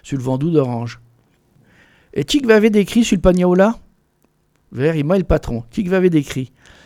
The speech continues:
Montré vers, « Il est, on vend des belles oranges pas chères. » Ah ouais, va écrit il est.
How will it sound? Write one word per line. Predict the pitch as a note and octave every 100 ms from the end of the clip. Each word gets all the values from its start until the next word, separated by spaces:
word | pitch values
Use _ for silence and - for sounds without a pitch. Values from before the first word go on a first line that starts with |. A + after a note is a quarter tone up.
| - -
Montré | C3+ C#3
vers, « | C#3 D#3 F3+ C#3 - _ -
Il | B2+ C#3+
est, | G3 A3+ F#3 -
on | A2
vend | A2 F3
des | C3+ G#2+
belles | A#2+ E3 B2
oranges | A2+ C#3 F3
pas | - G#2
chères. » | - G2+ - _ - -
Ah | - A#2+
ouais, | F#2+ C#3 F3+ - - - - _ -
va | C#3
écrit | F3 D#3+ G3+ F#3+
il | D3+
est. | C#3+